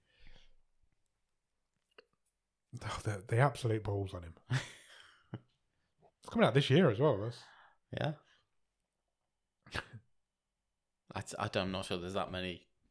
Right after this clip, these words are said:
Speaker 2: good Robbie Williams songs to fill a musical either, but there we go.
Speaker 1: No.
Speaker 2: Uh, news, I think first, since we've been doing this podcast,
Speaker 1: Okay.
Speaker 2: news about a, uh,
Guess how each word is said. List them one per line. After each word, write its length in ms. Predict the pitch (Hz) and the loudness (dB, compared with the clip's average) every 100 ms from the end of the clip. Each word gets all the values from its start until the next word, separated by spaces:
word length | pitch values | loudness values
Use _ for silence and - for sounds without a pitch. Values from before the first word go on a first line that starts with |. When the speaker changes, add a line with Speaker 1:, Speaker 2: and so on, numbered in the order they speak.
| - - | -20 -8
Speaker 2:
good 220 | 104 92 | -8 -4
Robbie 240 | 98 98 | -4 -2
Williams 400 | 98 101 95 95 | 0 2 0 -4
songs 320 | - 101 92 - | -4 -4 -4 -10
to 120 | 98 104 - | -10 -8 -2
fill 140 | 107 | -2
a 80 | 98 | -2
musical 460 | 107 101 95 110 | -6 -8 -6 0
either, 240 | 107 101 98 | 2 4 0
but 160 | 113 | -2
there 140 | 85 101 | -2 0
we 100 | 95 | 0
go. 160 | 101 98 - - - 143 | 2 0 -2 -16 -6 2
Speaker 1:
No. 80 | 127 117 | 6 6
Speaker 2:
Uh, 260 | 107 131 165 - - - - - | 10 12 12 6 -14 -20 -18 4
news, 500 | 196 240 226 180 - - - - | 10 10 10 4 -4 -14 -20 4
I 100 | 165 | 6
think 260 | - 196 - | 10 10 8
first, 560 | - 208 185 - - - - - _ _ _ _ _ _ _ | 12 12 12 12 2 -10 -16 -20 _ _ _ _ _ _ _
since 260 | 156 139 | 2 4
we've 160 | 139 127 | 2 2
been 140 | 135 | 2
doing 260 | 123 139 127 | 6 6 6
this 140 | 120 | 2
podcast, 580 | - 123 - - 104 - - _ 135 | 2 2 2 -4 -4 -6 -20 _ -2
Speaker 1:
Okay. 240 | 120 110 123 | 0 -2 0
Speaker 2:
news 340 | 127 123 120 | 2 2 2
about 540 | 135 123 131 123 - - - | 0 6 8 8 6 -10 2
a, 400 | 123 117 117 113 - - _ _ _ _ _ _ _ _ | 6 6 4 0 -8 -20 _ _ _ _ _ _ _ _
uh, 240 | 113 107 | 4 6